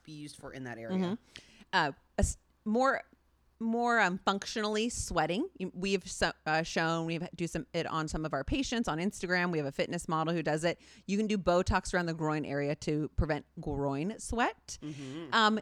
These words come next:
Speaker 2: you know, it does take a lot to improve the sweating in that area. Um, so, I mean, I think it really has to be worth it to you. It's not just something like, "Oh,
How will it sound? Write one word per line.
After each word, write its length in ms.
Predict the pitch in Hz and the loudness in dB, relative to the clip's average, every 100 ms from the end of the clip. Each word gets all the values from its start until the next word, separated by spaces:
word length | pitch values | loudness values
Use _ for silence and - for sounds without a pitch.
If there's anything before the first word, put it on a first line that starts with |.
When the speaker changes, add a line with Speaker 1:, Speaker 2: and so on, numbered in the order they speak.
| - | 2
Speaker 2:
you 60 | |
know, 100 | 285 | 2
it 140 | - 302 | 2 6
does 320 | 294 320 - | 6 6 4
take 320 | - - 208 - | 6 6 6 0
a 60 | |
lot 380 | 180 156 147 180 - | -2 2 2 2 -2
to 540 | - 180 160 147 143 135 _ _ - | -6 -2 0 0 -2 -6 _ _ -4
improve 680 | 175 165 - - 160 175 190 | 0 6 6 6 2 0 0
the 100 | 202 | -2
sweating 320 | - 196 196 | 0 0 0
in 120 | 196 | 0
that 160 | 190 185 - | -2 -4 -4
area. 500 | 175 175 180 180 180 _ - - | -2 0 0 0 0 _ -20 -8
Um, 320 | 160 151 143 - | -2 -2 -2 -6
so, 120 | - | 0
I 140 | - 240 | 2 4
mean, 160 | 233 | 2
I 40 | 247 | 0
think 160 | 330 | 0
it 20 | 269 | 0
really 160 | 214 | 0
has 140 | 220 208 | 0 -2
to 40 | |
be 80 | 165 | -4
worth 320 | 139 147 - | -2 -4 -4
it 100 | 180 | -6
to 100 | - | -6
you. 280 | 185 190 180 | -4 -2 -2
It's 160 | - - | -6 -6
not 140 | 262 | -6
just 140 | 214 202 | -6 -8
something 200 | 196 196 | -6 -6
like, 80 | 202 | -4
"Oh, 180 | 523 494 | 2 2